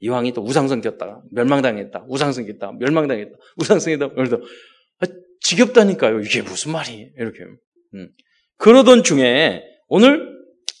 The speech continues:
열왕기 하 후반부에 보면 엘리야와 어, 아합 왕 이세벨과의 그런 대립의 장면이 나오게 됩니다. 오늘 이 속에서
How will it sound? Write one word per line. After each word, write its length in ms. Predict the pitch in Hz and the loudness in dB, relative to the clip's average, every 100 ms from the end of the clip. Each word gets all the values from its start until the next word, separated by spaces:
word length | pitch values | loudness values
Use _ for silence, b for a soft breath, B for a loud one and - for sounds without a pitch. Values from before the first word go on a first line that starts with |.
| _ - | _ -4
열왕기 520 | 117 151 196 208 202 | 2 6 6 4 0
하 300 | 185 190 202 | 0 2 2
후반부에 540 | 190 220 214 190 185 185 | 2 2 2 4 4 4
보면 520 | 117 123 175 98 - B B B | 2 2 0 -2 -8 B B B
엘리야와 1400 | 117 143 185 214 226 233 233 226 208 196 226 277 285 - - _ - | -2 0 0 -2 -2 2 6 6 6 6 6 6 2 -12 -20 _ -2
어, 460 | 139 143 131 - - | 4 6 6 2 -6
아합 540 | 123 143 202 202 - | -4 2 4 2 -2
왕 340 | 120 175 104 - | 0 0 -2 -6
이세벨과의 960 | 175 170 240 220 202 170 160 220 311 - - - _ | -4 2 4 4 4 6 6 6 4 0 -18 -20 _
그런 500 | - - 185 220 220 | -6 0 2 2 0
대립의 680 | - 185 214 220 202 170 - | 4 6 6 4 2 0 -10
장면이 400 | - 160 160 165 | -6 -2 -2 -2
나오게 340 | 147 101 113 123 | -4 -6 -8 -8
됩니다. 480 | 104 95 87 85 _ _ _ _ | -10 -14 -16 -20 _ _ _ _
오늘 320 | 127 131 110 - B B B | -2 -2 -2 -6 B B B
이 200 | 156 208 | 0 2
속에서 800 | 208 175 139 156 147 113 - - | 2 2 4 4 4 2 -8 -18